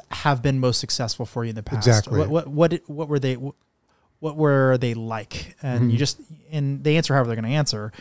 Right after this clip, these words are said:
Speaker 1: but they're like, "Oh, I work from home and that I was, got, was very productive." "Oh, why? Why was it at home where you were very productive?" Or, "Oh, I worked best when I was in a, a team with somebody who was pair
Speaker 2: Right.
Speaker 1: programming with me,"
Speaker 2: Mm-hmm.
Speaker 1: or whatever
Speaker 2: Right.
Speaker 1: random thing.
Speaker 2: In the bullpen, you know,
Speaker 1: Mm-hmm.
Speaker 2: with all the people around. I remember that was what I loved about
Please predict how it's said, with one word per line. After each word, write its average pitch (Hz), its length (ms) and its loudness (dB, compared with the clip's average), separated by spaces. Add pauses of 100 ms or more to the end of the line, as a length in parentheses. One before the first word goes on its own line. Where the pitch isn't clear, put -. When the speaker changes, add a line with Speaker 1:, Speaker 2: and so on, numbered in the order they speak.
(160)
Speaker 1:
but - 120 -20
they're 147 80 0
like, 147 140 2
"Oh, 240 120 4
I 175 80 6
work 151 160 4
from 170 140 2
home 127 260 4
and 110 100 -2
that 131 100 -4
I 131 100 -2
was, 131 180 -4
got, 135 200 -4
was 135 160 -2
very 131 160 0
productive." 131 440 -4
"Oh, 156 80 -4
why? 139 600 0
Why 135 140 0
was 135 140 2
it 143 100 0
at 123 180 -6
home 135 240 0
where 120 80 -2
you 113 100 -4
were 113 40 -6
very 113 180 -4
productive?" 113 440 -10
Or, 123 160 -8 (480)
"Oh, 180 180 4
I 131 140 4
worked 143 260 2
best 139 340 4
when 127 140 -4
I 120 80 0
was 117 200 -2
in 117 100 -2
a, 113 320 -4 (120)
a 117 380 -2
team 139 480 2
with 120 160 -2
somebody 120 500 0
who 117 60 0
was 120 140 -2
pair 143 140 2
Speaker 2:
Right. 120 80 0
Speaker 1:
programming 113 400 -2
with 117 200 -6
me," 113 120 -4
Speaker 2:
Mm-hmm. 120 100 -4
Speaker 1:
or 110 120 -6
whatever 139 640 -2
Speaker 2:
Right. 113 100 4
Speaker 1:
random 110 240 -6
thing. 110 300 -12
Speaker 2:
In 143 160 6
the 131 100 8
bullpen, 127 840 6
you 135 60 6
know, 123 60 6
Speaker 1:
Mm-hmm. - 80 2
Speaker 2:
with 120 100 2
all 127 120 6
the 123 100 2
people 131 280 2
around. 117 380 4
I 120 60 4
remember 127 320 4
that 123 120 4
was 127 160 0
what 123 100 2
I 123 40 4
loved 120 280 2
about 113 300 0